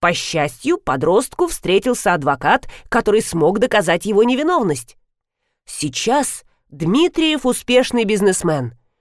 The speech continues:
Он организовал благотворительное агентство, куда может обратиться любой невинно осуждённый человек, который не совершал преступления, но отбывает наказание.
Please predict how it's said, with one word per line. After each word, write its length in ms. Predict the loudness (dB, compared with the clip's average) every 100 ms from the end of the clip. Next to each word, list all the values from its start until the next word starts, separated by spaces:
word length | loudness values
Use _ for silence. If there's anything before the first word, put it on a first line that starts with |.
| _ _
Он 220 | 2 4
организовал 720 | 4 4 4 4 2 4 2
благотворительное 1000 | 2 0 0 0 2 2 0 -4 -2 -2
агентство, 680 | -4 0 2 2 -2 -2 -4 -6 _ _
куда 340 | -6 0 2 2
может 340 | 2 2 0
обратиться 580 | 0 0 0 -2 0 0
любой 640 | 2 0 2 4 4 0 -6 -10
невинно 680 | -2 2 2 0 0 2 0
осуждённый 640 | 0 -2 0 2 2 2
человек, 560 | 0 0 0 0 -4 -6 -20 -6
который 360 | -4 -2 0
не 160 | 2 2
совершал 580 | 4 0 0 0 0 2
преступления, 800 | -2 0 -2 2 2 4 2 -2 -6 _ -2
но 240 | 2 4
отбывает 640 | 4 4 4 4 4 2 0
наказание. 720 | 0 0 2 2 2 0